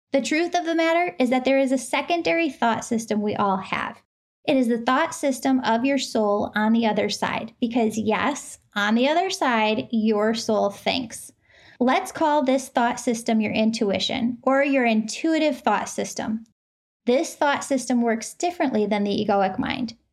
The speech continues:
It doesn't chatter away at you all day long. There isn't a constant stream of thought to it. Most of the time, there's silence, stillness,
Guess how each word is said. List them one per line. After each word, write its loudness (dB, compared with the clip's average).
It -4
doesn't 2
chatter 0
away 2
at 0
you 2
all 2
day 2
long. 2
There 4
isn't 0
a 2
constant -2
stream 2
of 0
thought 0
to 0
it. 0
Most 2
of 0
the 2
time, 0
there's 0
silence, 0
stillness, 0